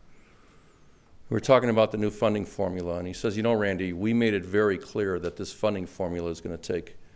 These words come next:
twenty years to get fully funded." Well, I'm here to tell you that thirty years ago,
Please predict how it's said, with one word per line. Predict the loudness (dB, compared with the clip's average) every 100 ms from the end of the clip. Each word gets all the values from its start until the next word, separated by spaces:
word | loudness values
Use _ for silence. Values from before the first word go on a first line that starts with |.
| -20 -16
twenty | 0 2 2
years | 2 2 0
to | -4
get | -2 -4
fully | -4 -4 -4
funded." | -4 -6 -6 -10 -14 -20 -20 -20 -20 _ _ -20 -20 -18 -18 -18 -20 -20 -20 -20 -8
Well, | 2
I'm | 2 4
here | 2
to | 0
tell | 0 2 2
you | 2 0
that | -2
thirty | 0 4 4 4
years | 2 4 4 4 0
ago, | 0 2 2 0 -4